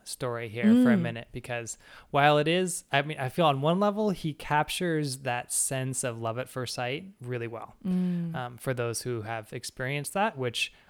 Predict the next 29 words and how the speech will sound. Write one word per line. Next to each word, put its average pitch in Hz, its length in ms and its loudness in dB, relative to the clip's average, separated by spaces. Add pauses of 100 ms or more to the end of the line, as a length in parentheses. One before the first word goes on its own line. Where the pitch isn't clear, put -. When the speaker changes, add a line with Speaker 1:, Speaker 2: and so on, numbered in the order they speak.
Speaker 1:
I 135 140 2
know 131 560 -2 (100)
is 156 160 0
a 175 80 2
reasonably 165 480 2
common 170 300 0
experience. 175 720 -2 (400)
Um, 127 500 -6 (440)
my 123 240 -2
wife 117 640 -6 (100)
s-, - 220 -2 (160)
<laughs> 247 140 8
will 160 460 6
profess 151 540 0
to 170 80 0
have 147 180 6
had 147 260 6
an 147 140 2
experience 147 520 4
like 131 260 0
that. 196 300 0 (440)
Uh, 135 240 -4
it 147 160 -6
seems 143 260 0
a 123 40 -2
bit 127 160 -6
foreign 147 320 -2
to 160 100 -6
me, 226 240 0